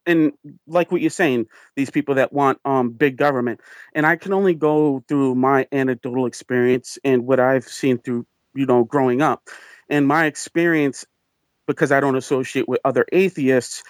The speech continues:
to me, these leftist people in the college screaming for big government, calling for, like, Bernie Sanders and all this crazy stuff, to me, these seem like new, like,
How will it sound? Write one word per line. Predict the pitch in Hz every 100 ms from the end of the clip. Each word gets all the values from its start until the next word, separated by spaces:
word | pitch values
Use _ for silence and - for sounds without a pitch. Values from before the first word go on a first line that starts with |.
| - _
to | 175
me, | 202 226
these | 170 165 147 - -
leftist | 151 156 151 143 -
people | 160 - 147
in | 139
the | 123
college | - 139 143 139 123 - - - -
screaming | - 143 147 139
for | 139
big | 120 143 127
government, | 131 131 139 139 - -
calling | 143 156 139
for, | -
like, | 127 120
Bernie | 113 135 139 131
Sanders | - 135 135 135 139 120
and | 110 107 -
all | 147
this | 139 123 -
crazy | 147 139 135 131
stuff, | 127 143 135 -
to | 165
me, | 214 208 - - - _ _ -
these | 156 220
seem | - 220 214
like | 208 180 - 127
new, | 135 165 190 190 185 180 _ _ _ -
like, | 143